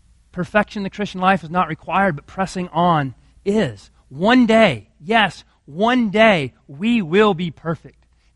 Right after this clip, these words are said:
enjoying Christ Jesus together with all God's people in a perfectly restored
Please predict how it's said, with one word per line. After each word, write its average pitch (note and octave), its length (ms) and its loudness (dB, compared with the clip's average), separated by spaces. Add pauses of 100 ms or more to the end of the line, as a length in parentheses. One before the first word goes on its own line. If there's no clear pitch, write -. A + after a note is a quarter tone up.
enjoying F3 720 0
Christ G3 560 0
Jesus E3 360 -10
together F#3+ 380 0
with F3 180 -6
all A3 260 4
God's G3+ 260 0
people F3 260 -12
in D#3+ 100 -6
a D#3 100 -2
perfectly G#3 540 -6
restored F3 580 -6